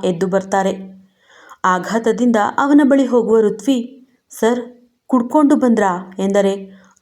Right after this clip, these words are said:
"ಹೌದು, ಕುಡಿದೆ, ಚೆನ್ನಾಗೇ ಕುಡಿದು ಬಂದೆ. ಏನೀಗ? ಏನೇ ಮಾಡ್ತೀಯಾ? ಓಹೋ, ನಿನ್ನ ಕಿಡ್ನಿ ಡ್ಯಾಮೇಜ್ ಆಗುತ್ತೆ ಅಂತ ಬೇಜಾರಾ?" ಎನ್ನುತ್ತಾ ಬೀಳಲು ಹೋದ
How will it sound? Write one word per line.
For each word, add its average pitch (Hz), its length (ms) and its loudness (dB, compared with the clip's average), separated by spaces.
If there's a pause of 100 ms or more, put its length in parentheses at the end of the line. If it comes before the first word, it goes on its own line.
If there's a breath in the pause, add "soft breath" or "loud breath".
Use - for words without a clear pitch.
(120)
"ಹೌದು, 190 680 -2 (200)
ಕುಡಿದೆ, 196 580 -2 (320 loud breath)
ಚೆನ್ನಾಗೇ 240 600 0
ಕುಡಿದು 196 320 -2
ಬಂದೆ. 185 640 -4
ಏನೀಗ? 208 540 0 (800 soft breath)
ಏನೇ 240 400 2
ಮಾಡ್ತೀಯಾ? 190 580 0 (380)
ಓಹೋ, 247 640 0 (280 loud breath)
ನಿನ್ನ 277 160 6 (160)
ಕಿಡ್ನಿ 214 360 0
ಡ್ಯಾಮೇಜ್ 196 560 0
ಆಗುತ್ತೆ 226 360 0
ಅಂತ 214 200 -2
ಬೇಜಾರಾ?" 185 1000 0
ಎನ್ನುತ್ತಾ 208 600 -2 (300 loud breath)
ಬೀಳಲು 302 400 4
ಹೋದ 240 280 0